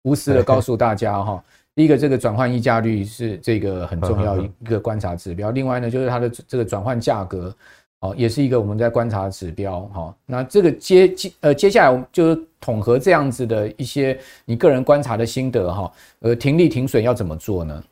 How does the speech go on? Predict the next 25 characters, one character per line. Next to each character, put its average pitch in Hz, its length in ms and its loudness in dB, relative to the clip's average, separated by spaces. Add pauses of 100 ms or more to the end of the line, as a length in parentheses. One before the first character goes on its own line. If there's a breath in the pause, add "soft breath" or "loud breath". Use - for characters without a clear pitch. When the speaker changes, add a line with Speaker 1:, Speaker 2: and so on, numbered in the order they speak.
(120)
Speaker 2:
其 - 140 -2
实 123 260 0
可 127 260 4
转 117 220 4
债 107 240 6
啊， 80 180 2
停 117 280 0
损 98 300 2 (280)
来 98 160 2
讲 90 280 0
呢， 82 100 -2
其 95 140 -4
实 107 100 0
我 92 340 6
有 104 120 2
两 85 260 2
个 87 120 -4
点 76 320 -4
啊。 76 180 -14
第 139 120 4
一 151 40 4
个 123 160 6
就 117 100 2
是 123 80 4
说， 117 320 2